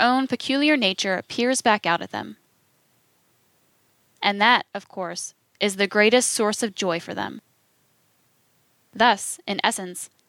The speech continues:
every Jew is a Talmudist, even if he has never looked at the Talmud.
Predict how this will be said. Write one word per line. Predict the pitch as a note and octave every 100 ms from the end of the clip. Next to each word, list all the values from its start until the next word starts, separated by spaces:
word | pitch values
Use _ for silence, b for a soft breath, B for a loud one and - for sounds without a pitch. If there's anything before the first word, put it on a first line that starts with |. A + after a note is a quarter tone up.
| _ _ _ -
every | B3+ B3+ G#3+
Jew | - F#3 F3+
is | G3
a |
Talmudist, | - G3+ F#3+ F#3+ E3 - - _ _ _ _ _ _ -
even | A3 A3 G#3+
if | -
he | A3+
has | G#3
never | G#3+ G#3+ B3+ B3
looked | G3+ F#3+ - - _
at | G3+
the | G3+
Talmud. | G#3 F3+ -